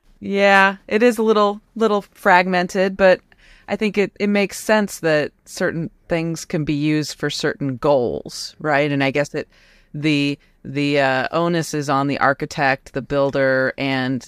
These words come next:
the, ultimately the end user or building owner to sort of decide, okay, h-, what, how do we wanna go about this building in the most responsible way for us and our goals and what we care about?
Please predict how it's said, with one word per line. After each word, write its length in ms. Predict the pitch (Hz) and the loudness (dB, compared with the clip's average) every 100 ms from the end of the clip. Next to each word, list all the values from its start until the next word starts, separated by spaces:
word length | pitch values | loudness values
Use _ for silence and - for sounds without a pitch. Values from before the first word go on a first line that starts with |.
| _ | _
the, 380 | - 135 127 - | -8 -2 -2 0
ultimately 680 | 156 160 156 - 135 123 - - | 0 0 -2 -2 -2 -4 -6 -8
the 280 | 131 123 120 - | -4 -2 -2 -2
end 260 | 135 131 | -2 -2
user 560 | 135 139 160 139 127 156 - | -2 -2 -2 -2 -4 -6 -8
or 140 | 123 | -6
building 360 | 117 131 123 120 | 0 0 0 -2
owner 540 | 123 175 160 127 139 - _ _ _ _ | 0 0 0 -2 -4 -12 _ _ _ _
to 120 | 156 | -10
sort 240 | - 143 | -6 -4
of 160 | 127 120 - | -2 -4 -6
decide, 640 | 143 - 139 123 123 123 139 | -8 -2 0 2 0 -2 -6
okay, 240 | - - - - - | -6 -8 -8 -20 -12
h-, 80 | - _ _ _ | -12 _ _ _
what, 160 | 165 - | -2 -2
how 280 | - 185 202 | -2 2 4
do 100 | 185 | 4
we 160 | 185 | 2
wanna 240 | 170 165 147 | 0 0 0
go 140 | 147 | 0
about 260 | 139 131 - | 0 0 -2
this 140 | 131 | -8
building 360 | - 131 127 123 | -4 -4 -2 -4
in 80 | 123 | -2
the 100 | 127 | -2
most 280 | 123 - | -2 -4
responsible 640 | 139 - 139 139 - 139 123 | -8 -2 -2 0 -2 -4 0
way 180 | 117 117 | 0 0
for 280 | - 123 - | -2 -4 0
us 340 | 110 110 - | -2 -2 -8
and 140 | 131 | -4
our 160 | 120 117 | -2 -2
goals 440 | 110 110 101 110 | 0 0 0 -4
and 140 | 113 113 | -2 -2
what 120 | - | 0
we 100 | - | -2
care 240 | - - - | -4 -4 -4
about? 300 | - - | -6 -10